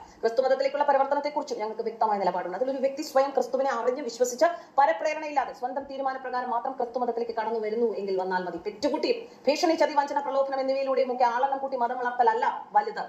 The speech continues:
മറിച്ച് സ്വന്തം സമുദായത്തിൽ ഇപ്പോൾ ഉള്ളതിന് ഒന്നിനെയും നഷ്ടപ്പെടാതെ അഥവാ ഒന്ന് നഷ്ടപ്പെട്ടാൽ ബാക്കി തൊണ്ണൂറ്റി ഒൻപതിനെയും വിട്ടിട്ട് നഷ്ടപ്പെട്ട ഒന്നിനെ അന്വേഷിച്ചു പോകാനും തിരിച്ചു കൊണ്ടുവരാനും അവരെ നല്ല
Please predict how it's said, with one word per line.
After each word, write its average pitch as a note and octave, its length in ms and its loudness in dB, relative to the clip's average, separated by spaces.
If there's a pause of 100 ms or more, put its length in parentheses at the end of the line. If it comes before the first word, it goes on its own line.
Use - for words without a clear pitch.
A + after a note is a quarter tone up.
(280)
മറിച്ച് B3+ 280 2
സ്വന്തം C4 260 0
സമുദായത്തിൽ C4 360 0
ഇപ്പോൾ C4+ 200 0
ഉള്ളതിന് B3+ 280 -2
ഒന്നിനെയും B3 280 2
നഷ്ടപ്പെടാതെ A3+ 440 0
അഥവാ G#3+ 220 -2
ഒന്ന് B3 160 0
നഷ്ടപ്പെട്ടാൽ B3 400 0 (260)
ബാക്കി A3+ 240 2
തൊണ്ണൂറ്റി B3+ 280 4
ഒൻപതിനെയും C4+ 320 -2
വിട്ടിട്ട് C4+ 260 0
നഷ്ടപ്പെട്ട B3 340 -4
ഒന്നിനെ B3 200 0
അന്വേഷിച്ചു C4 340 0
പോകാനും A#3+ 260 2
തിരിച്ചു A#3+ 220 -4
കൊണ്ടുവരാനും A#3+ 380 0
അവരെ A#3+ 140 0 (100)
നല്ല G#3+ 100 0